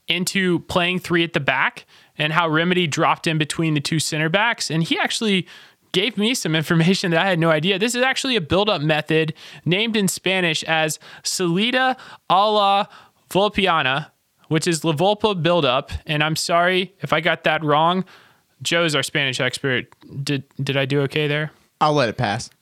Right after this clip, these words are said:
Speaker 1: He's gonna let it pass. Um, but this was first developed by Ricardo La Volpe. He's an Argentinian coach. He spent most of his career in Mexico, and he's influenced so many coaches, and this, again, is all from our, our listener, Juan, who sent us. He said that he's influenced so many coaches, it's used by so many different styles.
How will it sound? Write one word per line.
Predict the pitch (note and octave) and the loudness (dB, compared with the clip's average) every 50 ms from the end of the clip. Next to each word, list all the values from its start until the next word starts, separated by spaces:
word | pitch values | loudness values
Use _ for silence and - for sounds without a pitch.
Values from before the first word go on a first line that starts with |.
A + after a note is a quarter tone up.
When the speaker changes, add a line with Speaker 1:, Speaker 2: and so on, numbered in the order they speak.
| - - | -14 -8
Speaker 1:
He's | - D#3 D3 C#3+ | -6 -4 -4 -2
gonna | D3+ C#3+ C#3 C#3 | -2 -2 0 0
let | B2+ B2 | 0 0
it | A2+ - | 0 0
pass. | - C3 A#2 A#2 A2+ - - - _ - - - - - | 0 0 0 0 -2 -4 -6 -10 _ -20 -20 -20 -6 -2
Um, | - E3 F3 E3 D#3+ D#3 | 0 2 2 2 2 0
but | F3+ F3 | 0 -2
this | A#3+ A#3 | -2 -2
was | C4+ B3 - | -2 -4 -2
first | - B3 C4 B3+ - | 0 0 0 0 0
developed | A#3+ G3 A3+ A#3 A3+ G#3+ - | 0 0 2 2 2 0 0
by | G#3 | 0
Ricardo | G3+ F#3 F3 D#3+ - - - - G#3 G#3+ A3 A3 A3 A3 | 0 0 -2 -2 -2 -2 0 2 2 2 2 2 2 2
La | G#3 F#3 | 2 2
Volpe. | D#3 C#3+ F3 F#3+ F3+ - - D3 C3 B2 A2 | 2 2 2 0 2 2 2 2 4 2 2
He's | - - F3+ E3 | 0 -2 -2 -2
an | D#3 | -2
Argentinian | - - F3+ G#3 G3+ G#3+ G#3 F#3+ A3+ A3 G#3+ G3 E3+ - | 0 0 2 2 2 0 -2 0 0 0 0 0 0 0
coach. | - F#3+ G3 F#3 E3+ - | 0 2 2 2 2 0
He | F#3+ | -4
spent | F3 - F3+ D#3+ D3+ | -4 -2 -2 0 2
most | E3 F#3+ G#3 - - | 2 2 2 0 -2
of | G#3+ | -4
his | A#3+ G#3+ | -6 -6
career | - - - A#3 A3 G#3 | -6 -4 -2 0 2 2
in | F#3+ D#3+ | 2 2
Mexico, | D#3+ D#3+ E3 - - - D3 - D3+ C#3 A#2 A2 A#2 B2+ - - - - - - - - _ _ _ - | 0 0 0 -2 -4 -8 -4 -2 -2 0 0 0 -2 -4 -8 -12 -20 -20 -20 -20 -20 -20 _ _ _ -2
and | E3+ F#3+ G3 F#3+ | -2 0 0 0
he's | G#3+ G#3 F#3 | 0 0 0
influenced | - B3+ C4 - C#4 C4 A#3+ - - | -2 -2 0 2 2 0 0 0 -2
so | - A3+ A#3 B3+ | -2 -2 -2 0
many | C4 C#4 - - | 0 -2 -4 -4
coaches, | - - - A3 A#3+ A#3+ - - D#3+ C#3 C3 C#3 D3+ E3+ | -4 -2 0 0 2 0 0 -2 0 0 0 0 0 0
and | F3 F#3+ | 0 0
this, | G3 - | 0 0
again, | D3+ D#3+ D#3 F3+ F3 E3+ | -2 -2 0 0 0 0
is | D#3 D#3 | 0 2
all | E3 D#3+ D#3+ | 2 2 2
from | - - D#3+ D#3 | 0 0 0 2
our, | D3+ D3+ D3 | 2 2 2
our | - D3+ D#3 D#3+ | 0 0 2 2
listener, | D#3+ D#3+ - - D#3+ D3 | 0 0 -2 -2 -2 0
Juan, | C#3+ D3+ D3+ D#3 | 2 2 2 2
who | D#3 D3 C3 | 2 0 0
sent | - - E3+ D#3 | -2 -2 -2 -2
us. | D3 C3+ - - - - - - - - - - - - - - | 0 -2 -2 -6 -8 -14 -20 -20 -20 -20 -20 -20 -20 -20 -8 -4
He | - G3+ A3 | -2 -2 -2
said | G#3 - A#3 A3 G#3 G#3 | -2 -2 -2 -2 0 0
that | G#3 | 0
he's | G#3+ G3+ | 0 0
influenced | B3+ C#4 C4 C#4 C4 A#3 - | 0 -2 -2 -2 -2 -2 -2
so | - B3+ C4+ | -4 -2 -2
many | C#4+ D4+ C#4 | -2 -2 -2
coaches, | - - - A3+ A#3 C4+ A3 - G3+ F3 D#3+ E3 | -2 -2 0 0 0 0 0 0 0 0 0 0
it's | F3 D#3+ - A3 | -2 -2 -2 -2
used | A3+ G3 | -2 0
by | G#3+ G3 | 0 0
so | F3+ - - A3+ | -2 -2 -4 -2
many | A3+ A3 | -2 0
different | G3 G#3+ - F#3 - - | 0 -2 -2 -4 -4 -4
styles. | - - - F3 F3+ F#3+ F#3+ F#3 D#3+ D#3 E3 D#3 | -4 -2 0 0 2 2 0 0 2 0 0 -2